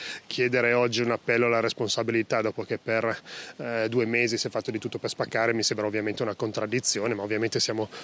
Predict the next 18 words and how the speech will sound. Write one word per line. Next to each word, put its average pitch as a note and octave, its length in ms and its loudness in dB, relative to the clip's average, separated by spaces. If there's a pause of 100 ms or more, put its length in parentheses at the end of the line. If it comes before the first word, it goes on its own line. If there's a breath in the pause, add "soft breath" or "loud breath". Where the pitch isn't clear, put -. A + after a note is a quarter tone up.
(120)
tutti C3 260 -4
in B2 80 2
attesa, A2+ 1200 0
eh, G#2+ 60 -2
delle A2+ 180 2
decisioni A2+ 380 0
del A2 100 2
Capo A#2+ 220 0
dello A2+ 180 4
Stato A#2 400 0
e A2 60 -2
quindi A2 240 -4
poi A2 140 0
della A2 180 2
composizione G#2+ 560 -2
del G#2+ 80 -2
nuovo G#2 160 0
governo. G2+ 460 -2